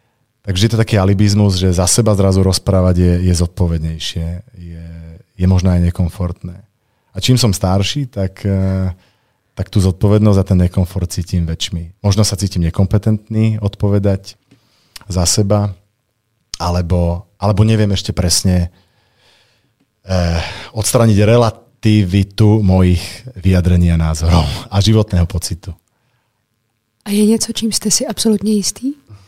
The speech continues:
Speaker 1: <laughs> Momentálne svojou rodinou. Hej? To je, to je vec, ktorá, ktorou si môžete byť vždy istý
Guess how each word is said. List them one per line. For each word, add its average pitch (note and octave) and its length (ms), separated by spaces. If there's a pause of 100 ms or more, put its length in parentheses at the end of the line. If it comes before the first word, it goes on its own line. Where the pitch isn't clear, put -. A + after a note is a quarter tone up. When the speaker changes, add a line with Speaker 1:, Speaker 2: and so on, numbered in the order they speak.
(140)
Speaker 1:
<laughs> C#3+ 760 (1300)
Momentálne A2+ 920 (340)
svojou G#2+ 300
rodinou. D#2+ 600 (200)
Hej? D#3+ 240
To G#2+ 160
je, F#2+ 220
to - 160
je F2 120
vec, D#2+ 220
ktorá, E2 400
ktorou F2 240
si - 100
môžete D#2+ 380
byť D#2 80
vždy E2 240
istý - 340